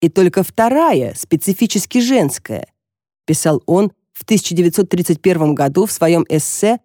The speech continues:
о женской сексуальности. Таким образом, в женском развитии происходит процесс перехода одной фазы в другую,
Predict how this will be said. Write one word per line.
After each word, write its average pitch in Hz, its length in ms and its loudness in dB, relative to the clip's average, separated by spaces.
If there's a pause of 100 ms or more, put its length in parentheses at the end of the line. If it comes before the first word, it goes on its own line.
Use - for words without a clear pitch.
(120)
о 190 120 2
женской 165 380 0
сексуальности. 180 840 -4 (640)
Таким 175 300 2
образом, 196 440 2
в 165 120 -2
женском 202 500 2
развитии 160 720 0 (180)
происходит 214 560 0
процесс 233 480 0
перехода 208 600 0
одной 180 480 2
фазы 151 540 -4 (100)
в 156 120 -6
другую, 202 720 2